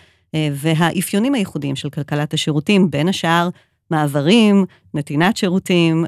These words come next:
אה, מעברים בין מקומות עבודה, אה, הם בהחלט, אה, מחייבים חשיבה מחודשת על הרבה מאוד היבטים, אה, של דיני העבודה. אה, אז זה נושא מחקר, אה, מרכזי שלי, ובשנים האחרונות אני גם עוסקת, אה, בסוגיה של טכנולוגיות חדישות, אה, וההשפעה שלהם על עולם העבודה,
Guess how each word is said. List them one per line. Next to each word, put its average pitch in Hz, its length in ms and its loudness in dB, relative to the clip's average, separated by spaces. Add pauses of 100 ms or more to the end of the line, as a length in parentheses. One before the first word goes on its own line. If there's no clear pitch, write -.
(100)
אה, 147 140 -2
מעברים 147 360 -2
בין 151 120 0
מקומות 147 340 -4
עבודה, 160 380 2 (560)
אה, 156 40 -2 (400)
הם 139 100 -4
בהחלט, 143 460 -8
אה, 147 100 -4
מחייבים 143 360 -6
חשיבה 151 360 -6
מחודשת 151 580 -6
על 143 80 -4
הרבה 139 240 -2
מאוד 147 220 -2
היבטים, 147 420 -6
אה, 143 100 -4
של 165 280 -4
דיני 143 200 -6
העבודה. 135 440 -4 (680)
אה, 151 200 0
אז 143 80 -2
זה 160 200 0
נושא 156 460 -2
מחקר, 147 460 -4
אה, 156 140 -4
מרכזי 147 480 -2
שלי, 240 460 2
ובשנים 180 440 -2
האחרונות 233 480 -2
אני 160 120 -2
גם 147 120 -6
עוסקת, 156 540 -8
אה, 147 120 -4
בסוגיה 147 360 -8
של 147 140 -10
טכנולוגיות 156 540 -6
חדישות, 180 540 -12
אה, 170 160 -2 (500)
וההשפעה 165 520 -4
שלהם 160 340 -4
על 151 120 -4
עולם 151 260 -2
העבודה, 147 480 -2